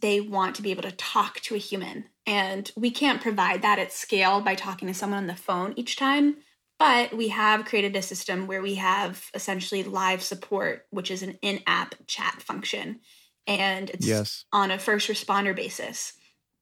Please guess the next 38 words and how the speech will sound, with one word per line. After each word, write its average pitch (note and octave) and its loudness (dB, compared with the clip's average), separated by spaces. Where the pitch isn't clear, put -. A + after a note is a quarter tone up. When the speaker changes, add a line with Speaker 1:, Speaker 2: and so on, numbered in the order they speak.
Speaker 1:
So B3+ 0
there's G#3+ 2
a G3+ -6
team C4+ 6
of A#3+ 4
individuals F#3 0
that F3+ 4
you're A3 0
not A3+ 4
assigned G#3 2
a - -6
support - -4
person, F3+ -4
but F#3 6
these A#3 2
five G3+ 2
people, F#3 0
they G3 -2
look G#3 -2
at G#3 -2
their G3 0
inbox F#3 -2
and G3 -6
it's - -10
kind F#3+ 0
of F3+ -2
like F3 -6
whoever G3 0
gets F#3 -6
there F3 -6
first A#3 0
will F#3 4
Speaker 2:
Hmm. - -14
Speaker 1:
tackle D#3+ 2
the - -12
conversation F#3 -4
with - -12
you - -10